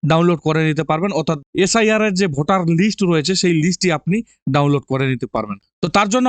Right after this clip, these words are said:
আপনাদের এই ওয়েবসাইটটিতে চলে আসতে হবে, অর্থাৎ ভোটার কার্ডের যে অফিসিয়াল ওয়েবসাইট রয়েছে বা ইলেকশন কমিশনের যে অফিসিয়াল ওয়েবসাইট রয়েছে,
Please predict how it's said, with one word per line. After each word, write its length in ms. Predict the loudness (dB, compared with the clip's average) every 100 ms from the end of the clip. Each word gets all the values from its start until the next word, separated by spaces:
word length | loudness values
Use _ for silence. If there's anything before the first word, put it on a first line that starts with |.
| 0
আপনাদের 300 | 0 0 0 0
এই 80 | 0
ওয়েবসাইটটিতে 500 | 0 0 0 0 -2 0
চলে 140 | 0 0
আসতে 140 | 0 0
হবে, 120 | 0 0
অর্থাৎ 180 | 0 -2 0
ভোটার 220 | 0 0
কার্ডের 220 | 0 0 0
যে 60 | 0 0
অফিসিয়াল 420 | 0 0 0 0 0
ওয়েবসাইট 360 | 0 0 0 2
রয়েছে 220 | 0 0 -2
বা 40 | 0
ইলেকশন 280 | 0 0 -2 0
কমিশনের 400 | 0 0 0 0
যে 60 | 0 0
অফিসিয়াল 420 | -2 -2 0 0 0
ওয়েবসাইট 380 | -2 0 -2 0 0
রয়েছে, 240 | 0 -2